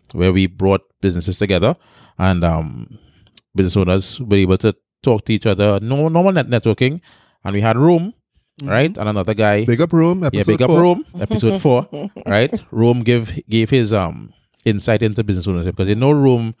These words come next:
Speaker 1: is a monster when it comes to business. I don't know how Room works
Speaker 3: Mm.
Speaker 1: and does everything else,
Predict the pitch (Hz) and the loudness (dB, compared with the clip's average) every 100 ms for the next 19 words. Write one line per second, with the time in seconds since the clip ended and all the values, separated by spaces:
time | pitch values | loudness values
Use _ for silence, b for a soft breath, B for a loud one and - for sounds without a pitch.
0 | b b b 104 113 107 95 110 107 104 | b b b 0 2 0 0 -2 -2 -4
1 | 101 92 82 82 - 113 135 147 139 147 | -2 -2 -4 -10 -6 0 0 2 0 2
2 | 143 135 120 113 113 b b b 107 160 | 2 4 2 0 -4 b b b 2 2
3 | 226 - - - 202 185 113 123 127 104 | 2 -4 -12 -10 -6 -2 0 0 0 0
4 | 117 120 90 - - | -2 0 -2 -4 -12